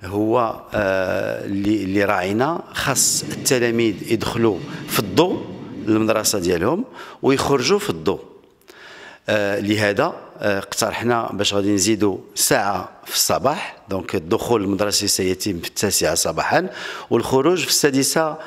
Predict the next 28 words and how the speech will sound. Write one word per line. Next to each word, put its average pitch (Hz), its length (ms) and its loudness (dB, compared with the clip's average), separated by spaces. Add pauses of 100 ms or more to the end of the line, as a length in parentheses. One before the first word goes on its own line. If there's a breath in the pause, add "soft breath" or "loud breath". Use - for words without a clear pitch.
(160 loud breath)
آه، 110 200 2
مساءً. 101 560 0 (640 loud breath)
غير 160 380 2
لا 127 100 4
بغينا 131 260 2
نقارنوا 139 540 2
مع 131 460 0 (100)
الوضعية 113 720 2
اللي 120 140 0
كنا 135 280 2
غادي 127 200 4
نكونوا 120 280 2
فيها 131 460 0 (360 loud breath)
في - 160 -6
دوجنبير. 110 640 2
دوجنبير 113 580 2
هو 104 160 2
أقصر - 640 0 (180)
يوم 107 300 4
اللي 92 140 0
كيكون، 180 540 -2 (880 loud breath)
كيكون، 135 480 2
آه، 120 180 2
غروب 120 360 2
الشمس 165 340 2
في - 60 -4
الخمسة 123 540 0
وربع. 98 360 2